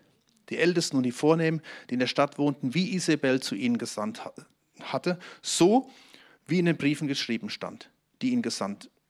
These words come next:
die sie ihnen gesandt hatte.“ Grund dafür ist in-, uninteressant, was macht er halt, was Angst, was unbedingter Gehorsam. Sie tun einfach.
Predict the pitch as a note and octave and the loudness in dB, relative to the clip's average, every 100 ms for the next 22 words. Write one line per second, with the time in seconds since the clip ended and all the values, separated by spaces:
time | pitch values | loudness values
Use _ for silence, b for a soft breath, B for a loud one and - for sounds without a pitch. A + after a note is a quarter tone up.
0 | _ _ - D#3 G#2 B2+ A#2+ A2+ G2 - | _ _ -6 -2 0 2 0 -2 -6 -6
1 | - - - _ _ _ _ _ _ _ | -10 -12 -18 _ _ _ _ _ _ _
2 | _ _ _ - _ _ _ _ _ _ | _ _ _ -20 _ _ _ _ _ _
3 | _ _ _ _ - - F#3 F#3+ D3 C3 | _ _ _ _ -16 0 2 4 4 2
4 | - E3+ E3 F#3 G3+ G3 - F3 F3 - | 4 0 2 2 4 2 2 2 2 0
5 | G#3 - - - D3+ D#3+ E3+ - G2+ - | 0 2 0 2 2 2 2 -2 -8 -2
6 | C#3+ E3+ F3+ - B2+ C3 D#3+ C#3+ C3 B2 | 0 0 -2 -2 -2 2 2 4 2 2
7 | A#2 A#2 C3+ E3 F3+ E3+ B - A#3 - | 0 2 0 0 -2 -4 B 0 2 6
8 | C#4 G#3+ A2+ A2 - G2 | 8 8 6 2 -2 -12